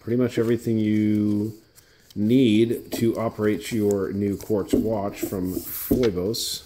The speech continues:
or Phoebus, however you wanna say that. So all their paperwork there, but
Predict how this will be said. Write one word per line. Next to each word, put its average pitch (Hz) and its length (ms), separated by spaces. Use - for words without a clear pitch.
or 92 260
Phoebus, 90 760
however 80 200
you 78 80
wanna 71 140
say - 160
that. 87 320
So - 160
all 151 160
their 175 140
paperwork 147 480
there, 131 180
but 120 240